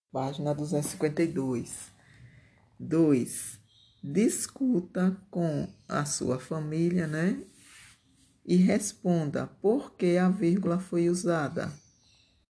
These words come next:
Vamos lá, a resposta: para separar itens de uma lista. E esse, o uso de, da vírgula nesse caso aí também evita a repetição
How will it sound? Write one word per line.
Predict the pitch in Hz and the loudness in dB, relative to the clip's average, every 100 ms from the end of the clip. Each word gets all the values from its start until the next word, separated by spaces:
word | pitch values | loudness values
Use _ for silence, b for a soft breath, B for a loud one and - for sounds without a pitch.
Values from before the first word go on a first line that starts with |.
| _ - | _ -10
Vamos | 143 151 | -6 0
lá, | 156 | 2
a | |
resposta: | 185 175 - - 151 - - 233 - - | 4 2 0 -4 -4 -4 -6 -6 -8 -8
para | 165 160 165 180 | -4 -2 0 0
separar | 185 170 160 - 165 143 131 151 - _ - | 0 -4 -4 -4 -4 -4 -4 -8 -10 _ -4
itens | 220 226 - - 131 135 - | -2 -2 -4 -8 -6 -6 -8
de | 127 170 175 | -2 0 2
uma | 165 175 202 | 2 2 0
lista. | 214 214 165 - - - - - _ _ b b b b b b - | 2 0 -2 -6 -8 -8 -10 -14 _ _ b b b b b b 0
E | 175 190 | 8 10
esse, | 190 - - - | 10 4 -8 0
o | 190 | 6
uso | 185 180 175 | 6 6 4
de, | 170 160 185 | 2 2 0
da | 143 143 | 0 -2
vírgula | 143 147 147 147 139 | 0 -2 0 -2 -2
nesse | 147 - | -2 -6
caso | 185 135 131 131 | -6 -6 -2 -2
aí | 127 | -2
também | 135 143 147 165 185 185 B B B | -4 -4 0 4 4 4 B B B
evita | 180 196 233 190 190 202 196 | 6 6 6 4 2 -2 -4
a | 180 180 | -2 0
repetição | 175 202 214 - 202 202 220 - 180 170 175 | 2 2 2 0 -2 -2 -4 -2 2 4 2